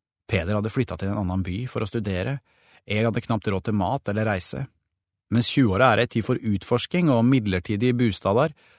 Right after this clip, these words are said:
skal trettiåra være tiåret da en har funnet vegen videre. Identiteten skal utkrystalliseres til en voksen person, et jeg som en kan vise fram på sosiale medium. Jeg har aldri kjent meg så ensom som jeg gjorde da Peder bodde en annen plass,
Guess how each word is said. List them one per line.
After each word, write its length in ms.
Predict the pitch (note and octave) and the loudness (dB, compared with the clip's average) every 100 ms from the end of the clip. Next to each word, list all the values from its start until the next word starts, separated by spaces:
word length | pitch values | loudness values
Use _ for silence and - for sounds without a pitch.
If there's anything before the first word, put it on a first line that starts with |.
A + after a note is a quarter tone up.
| _ | _
skal 220 | - D3 | -6 0
trettiåra 540 | A#2+ G#2+ - C#3 D#3 E3+ | 2 0 2 4 6 8
være 300 | B2 B2+ B2 | 8 6 2
tiåret 460 | C#3+ A2+ F#2 A2+ A#2+ | 0 2 4 2 4
da 80 | A2+ | 2
en 140 | A2 | 4
har 240 | G#2+ G#2+ | 2 0
funnet 320 | - C3+ G2 A2 | 0 0 2 2
vegen 300 | F#2+ F#2+ A2+ | 2 2 2
videre. 400 | A#2+ F#2 G#2 A#2+ - _ _ - | 2 2 2 0 -4 _ _ -2
Identiteten 800 | G#2 G2 A#2+ - G#2 F#2+ D#3 B2 | 0 0 -4 0 -2 0 -4 -4
skal 240 | - A2+ A2 | 0 0 0
utkrystalliseres 1040 | G#2 - A#2+ G#2+ A#2 A2 A2 A2+ A#2+ - - - | -4 -4 -4 -2 0 0 2 2 2 -2 -8 -8
til 200 | - G#2 | -4 -2
en 180 | G#2 G#2 G#2 | 0 -2 -4
voksen 420 | G2+ - - G2 | -10 -8 -6 -6
person, 440 | F#2+ - G#2+ A#2 F2 _ _ _ _ | -6 -6 -4 -6 -10 _ _ _ _
et 160 | - G#2+ - | -8 -8 -4
jeg 400 | A#2+ B2+ A#2 F#2 - _ | 0 0 0 -6 -12 _
som 200 | - G#2+ | -12 -6
en 100 | F#2+ | -4
kan 220 | F2+ G#2+ G#2+ | -2 -2 -2
vise 320 | A2+ F#2 F2+ | -4 -4 -6
fram 280 | - E3+ B2+ - - | -2 -2 -2 -8 -12
på 100 | A2 | -10
sosiale 400 | G#2+ A#2+ G2 G#2 | -4 0 0 0
medium. 300 | G2 C#2+ C3+ - _ _ _ _ _ _ _ _ - | -2 -4 -8 -12 _ _ _ _ _ _ _ _ -10
Jeg 140 | G2 | -6
har 100 | G2 | -6
aldri 240 | G2+ F#2 F#2+ | -6 -8 -10
kjent 220 | F#2+ - F2 | -10 -10 -10
meg 120 | F2+ | -8
så 140 | G2 F2 | -6 -6
ensom 400 | F2 - E2+ F#2+ | -8 -10 -10 -8
som 140 | F#2+ | -6
jeg 140 | G2 G2 | -4 -6
gjorde 200 | E2 F#2 | -6 -8
da 80 | F2+ | -8
Peder 300 | - F2 F#2 | -6 -6 -4
bodde 200 | G2 F2+ | -6 -6
en 80 | F#2 | -4
annen 180 | F2 F2 | -4 -6
plass, 320 | F#2 F#2+ - | -8 -8 -8